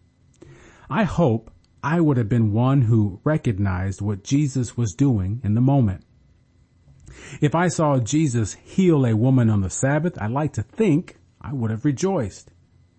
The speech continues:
It wouldn't have bothered me that Jesus broke the Sabbath rule. After all, someone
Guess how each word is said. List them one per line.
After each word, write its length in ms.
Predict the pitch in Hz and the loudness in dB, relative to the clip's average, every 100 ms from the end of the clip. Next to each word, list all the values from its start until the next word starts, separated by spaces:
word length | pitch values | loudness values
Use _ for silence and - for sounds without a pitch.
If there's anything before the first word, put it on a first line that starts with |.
| _ - | _ -6
It 60 | |
wouldn't 300 | 151 196 196 | -2 0 2
have 240 | 170 110 95 | 0 0 -2
bothered 480 | 131 170 190 143 117 | -2 -2 0 0 0
me 140 | 113 | 0
that 200 | 110 104 | -2 -6
Jesus 500 | 104 160 147 131 127 - - | -2 0 2 0 -2 -8 -10
broke 380 | 107 120 147 - | -4 0 0 -2
the 100 | 156 | -4
Sabbath 540 | 139 139 151 139 127 101 | -2 -2 -2 0 -2 -2
rule. 380 | 104 90 80 - _ _ _ _ _ _ - | -2 -2 -6 -14 _ _ _ _ _ _ -10
After 340 | 107 - 139 | -8 -2 0
all, 380 | 131 127 92 82 _ _ | 2 2 0 -4 _ _
someone 720 | - - 107 123 139 147 165 | -16 -8 0 2 2 2 0